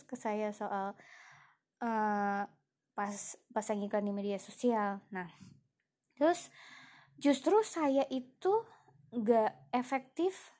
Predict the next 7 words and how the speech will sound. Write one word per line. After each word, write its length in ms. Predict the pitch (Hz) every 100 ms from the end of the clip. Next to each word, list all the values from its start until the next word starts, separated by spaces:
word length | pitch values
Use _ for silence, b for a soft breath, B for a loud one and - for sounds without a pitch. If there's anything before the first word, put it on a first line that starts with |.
| -
ngiklan 560 | 269 262 - 302 359
pasang 320 | 339 294 262 254
top 240 | 240 247
ads 320 | 277 302 - -
di 320 | 208 247 330 b b b
Tokopedia. 720 | - 269 294 330 370 311 269 262 b b b b b
Sementara 400 | - 254 247 269